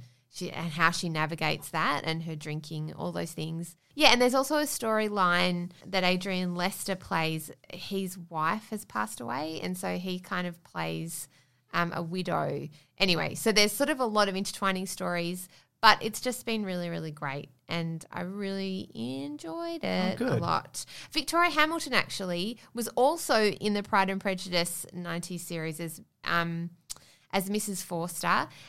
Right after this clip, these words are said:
Speaker 1: and she played the Queen Mother in The Crown.
Speaker 2: Oh.
Speaker 1: Just a side note. Anyway, I just really enjoyed it. The acting's really brilliant.
Speaker 2: Is it done? Is it, like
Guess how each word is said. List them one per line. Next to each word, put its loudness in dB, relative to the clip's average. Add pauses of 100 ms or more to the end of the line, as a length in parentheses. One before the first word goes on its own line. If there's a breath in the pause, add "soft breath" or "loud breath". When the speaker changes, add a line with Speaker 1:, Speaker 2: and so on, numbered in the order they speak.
(180 loud breath)
Speaker 1:
and 4
she -2
played 0
the -2
Queen -4
Mother 0
in -4
The -6
Crown. -8 (240)
Speaker 2:
Oh. 2
Speaker 1:
Just 6
a 4
side 4
note. 0 (200 loud breath)
Anyway, 10
I 8
just 0
really 2
enjoyed 6
it. 2
The 0
acting's -4
really -2
brilliant. -2
Speaker 2:
Is 4
it -4
done? 0
Is -4
it, -2
like 0